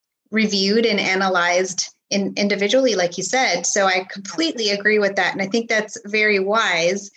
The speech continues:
Rewinding just a little bit, I want our listeners to know, uh, you did say that, you know, it comes with your instinct, but it is a very educated instinct.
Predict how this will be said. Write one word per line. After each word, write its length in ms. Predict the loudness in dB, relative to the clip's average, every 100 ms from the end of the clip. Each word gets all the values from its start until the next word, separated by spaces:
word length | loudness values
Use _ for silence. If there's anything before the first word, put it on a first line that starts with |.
| _ _ 0
Rewinding 640 | 2 2 2 4 4 4
just 240 | 2 0 -2
a 80 |
little 280 | 0 2 2
bit, 300 | 2 -2 -4 -8 _ _ _ _ _ _
I 100 | 0
want 180 | 2 2
our 160 | 2 2
listeners 500 | 0 0 0 0 -2
to 180 | -4 -2
know, 440 | 0 2 0 0 -6 -20 -6
uh, 280 | -2 0 -2 -4 -14
you 140 | -6 -2
did 220 | 0 -2
say 380 | -2 0 2 2
that, 260 | 2 -2
you 80 | -2
know, 100 | 0
it 120 | 0
comes 320 | -2 -2 -2 -2
with 160 | 0
your 100 | 0
instinct, 600 | 2 0 0 0 -2 -2 -2
but 120 | -2
it 80 | 0
is 200 | 2 2
a 80 |
very 240 | 2 2 2
educated 560 | 0 -2 -2 -2 0 0
instinct. 520 | -2 -2 -6 -6